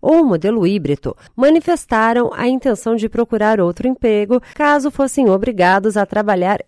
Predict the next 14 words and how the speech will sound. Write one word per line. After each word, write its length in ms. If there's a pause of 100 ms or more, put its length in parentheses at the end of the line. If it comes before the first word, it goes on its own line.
(100)
exclusivamente 1000
no 80
regime 400
presencial. 880 (220)
O 40
levantamento 840
foi 300
feito 580
em 100
todas 300
as 140
capitais 560
do 80
país 480